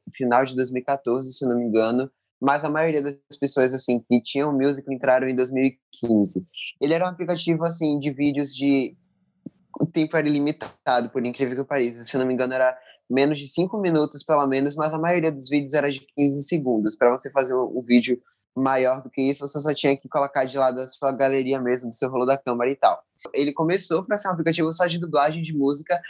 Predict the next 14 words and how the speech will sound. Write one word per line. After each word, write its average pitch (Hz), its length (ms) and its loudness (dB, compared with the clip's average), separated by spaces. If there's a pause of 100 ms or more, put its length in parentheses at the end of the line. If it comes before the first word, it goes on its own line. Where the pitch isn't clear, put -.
(180)
mas 175 240 2
a 196 60 -4
comédia 175 380 0
foi 185 120 -6
pegando 160 640 0
muito 156 380 -2
espaço 139 500 -2
dentro 123 300 -2
do 123 60 4
aplicativo, 120 640 -2
sabe? 113 420 2 (180)
O 156 140 -4
Musical.ly 160 400 0
existia 160 880 -2